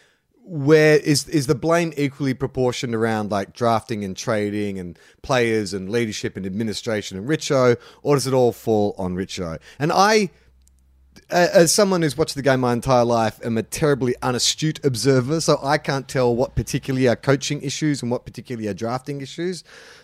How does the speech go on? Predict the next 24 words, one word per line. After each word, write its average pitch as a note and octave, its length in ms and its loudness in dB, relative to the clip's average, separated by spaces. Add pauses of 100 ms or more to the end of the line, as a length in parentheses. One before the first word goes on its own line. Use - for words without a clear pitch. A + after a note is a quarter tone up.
(100)
But D3+ 280 2 (880)
I D3+ 140 4
don't C3+ 120 4
know, G#2 140 -2
man. G#2+ 220 -2
Like, A#2 160 0
I C3+ 60 2
feel F3 320 2
like, B2 460 0 (1200)
I B2+ 60 2
know E3+ 160 8
they've E3+ 320 0 (240)
gotten C3 240 2
rid A#2+ 100 4
of A2+ 100 0
a A2+ 40 -2
couple C3+ 320 0
of B2 180 2 (100)
assistant A2+ 460 -6
coaches, A2 520 -4
but A2+ 160 0
it A2+ 80 -14
feels E3+ 400 0
like A#2 360 -2